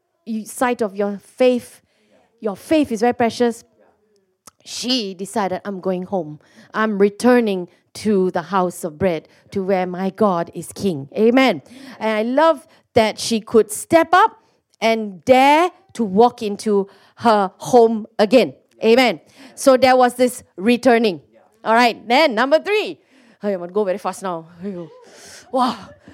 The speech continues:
So she's returning. And then she got these daughters-in-laws.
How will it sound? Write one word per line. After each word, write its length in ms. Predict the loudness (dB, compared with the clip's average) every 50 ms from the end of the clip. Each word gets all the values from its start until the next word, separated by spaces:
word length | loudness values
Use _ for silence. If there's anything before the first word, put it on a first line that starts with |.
| -20 _
So 160 | -8 -6 -4 -4
she's 260 | -4 -6 -10 -6 -8
returning. 540 | -8 -6 -2 -2 -2 0 0 -2 -2 -2 -2 -4 -6 -10 _ _ _ _ -20 -20 _
And 220 | -2 -2 -2 2 4
then 260 | 4 4 4 4 2 0 -2 -6 -14 _ _ _ _ _ _ _ _ _ _ _ _ _ _ _ _ _ _ _ _ _ _ -20 -20 -16
she 140 | -10 -6 -2
got 180 | -2 0 0 -2
these 100 | -2 0
daughters-in-laws. 840 | 0 -2 0 0 -2 -2 -2 -4 -6 -6 -8 -8 -10 -16 -20 _